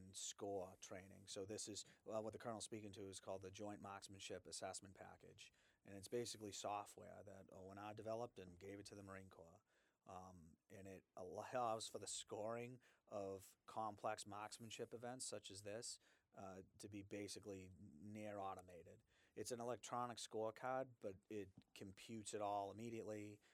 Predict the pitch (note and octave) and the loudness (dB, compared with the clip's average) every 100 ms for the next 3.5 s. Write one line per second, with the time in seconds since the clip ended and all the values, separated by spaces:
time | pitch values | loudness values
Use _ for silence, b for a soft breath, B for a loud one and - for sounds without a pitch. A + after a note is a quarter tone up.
0 | b - - A2 G#2+ G#2 G#2+ F#2+ - F2+ | b -14 -10 0 0 0 -2 0 -2 -4
1 | - B2+ A#2 A2+ G#2+ G#2+ G#2+ G#2 F#2+ G2+ | 0 2 4 4 2 2 0 -4 -4 -2
2 | G#2+ A2+ G#2+ G#2+ G#2 G#2 G#2 G#2+ B B | 2 4 4 2 -2 0 0 -4 B B
3 | B - A2+ G#2 G2+ | B 0 4 4 2